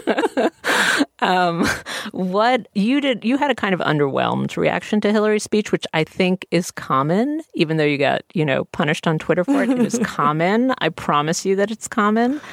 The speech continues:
Speaker 1: You were just brave enough to admit it. So can you, let's talk about the speech a little bit. Let, let's, actually, before I get to your reaction. So, so she, so she gave a st-, speech which was basically, "Look, this is the first time a woman will be a major nominee."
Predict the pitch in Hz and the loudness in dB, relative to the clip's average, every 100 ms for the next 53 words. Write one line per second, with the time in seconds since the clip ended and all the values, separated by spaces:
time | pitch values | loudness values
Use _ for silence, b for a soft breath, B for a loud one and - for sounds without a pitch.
0 | B B - 160 160 160 - - 151 143 | B B -4 0 2 0 -2 -2 0 0
1 | 143 - 143 143 151 202 - 220 277 214 | -2 0 0 2 2 0 0 2 4 2
2 | 240 - 214 370 - 370 - 185 - - | 0 -2 -2 0 2 0 2 2 2 -2
3 | - 143 - - - - 107 247 240 262 | -2 -4 -4 -6 -6 -4 -2 0 0 0
4 | 311 262 - 202 208 - 214 214 226 226 | 0 -2 0 -2 0 0 0 0 0 2
5 | 185 - 156 135 - - - 104 B B | 0 0 0 2 -2 -4 -8 -8 B B
6 | B B - 226 214 190 - 220 - - | B B 0 2 2 0 -2 -2 -2 -2
7 | 240 226 - 302 262 226 - - - - | 0 0 0 0 2 0 -4 -8 -10 -8
8 | - 208 - - 175 - 180 175 - 170 | 0 2 2 -2 -2 2 0 0 0 2
9 | 156 156 - - 170 180 190 - 180 - | 2 0 0 -2 -2 -2 -6 0 0 0
10 | 180 165 156 143 151 151 147 151 147 147 | 0 0 0 -2 0 0 0 0 -2 0
11 | 143 - 135 139 135 131 127 127 156 220 | 0 0 0 0 0 -2 -2 0 2 4
12 | 208 196 | 4 2